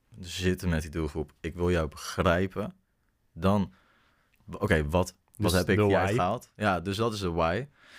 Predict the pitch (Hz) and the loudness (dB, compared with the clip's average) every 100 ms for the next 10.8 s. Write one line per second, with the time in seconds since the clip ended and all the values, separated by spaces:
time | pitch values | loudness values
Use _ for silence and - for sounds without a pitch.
0 | - - 95 98 - 87 87 95 120 - | -8 -2 2 2 0 0 2 0 -2 -6
1 | 82 - - - 92 64 - 98 95 73 | -6 -6 -6 -2 0 0 -2 0 0 -2
2 | 71 - 85 104 - 80 78 80 90 95 | -6 -8 -2 0 0 -2 -2 -2 0 0
3 | 92 92 92 87 82 - 78 85 78 - | 0 0 0 -2 -4 -4 -4 -2 -4 -4
4 | 69 - _ - - _ 101 101 85 71 | -8 -10 _ -20 -20 _ 0 2 0 0
5 | 80 90 92 85 87 90 78 62 73 82 | 0 0 0 -2 -2 0 -2 -4 -4 -4
6 | 78 - 82 80 82 82 80 85 - 87 | -6 -4 -2 -2 -2 -2 -2 -2 0 0
7 | - - _ - - _ _ - 110 110 | -2 -10 _ -20 -20 _ _ 0 2 2
8 | 123 120 113 104 120 139 120 - 90 101 | 2 2 2 2 2 0 -2 -2 0 -2
9 | - - 104 92 107 90 78 76 67 67 | -4 -4 -2 0 0 -2 -4 -8 -6 -8
10 | - _ 104 - 98 98 95 - | -10 _ -4 0 2 2 0 -2